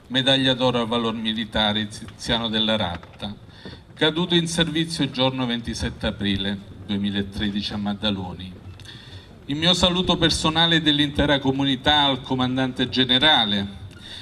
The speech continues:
di Corpo d'Armata dell'Arma dei Carabinieri, Tullio Del Sette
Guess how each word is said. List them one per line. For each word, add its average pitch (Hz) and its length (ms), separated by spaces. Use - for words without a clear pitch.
di 131 120
Corpo 127 360
d'Armata 123 480
dell'Arma 120 400
dei 113 180
Carabinieri, 113 800
Tullio 101 280
Del 98 140
Sette 101 840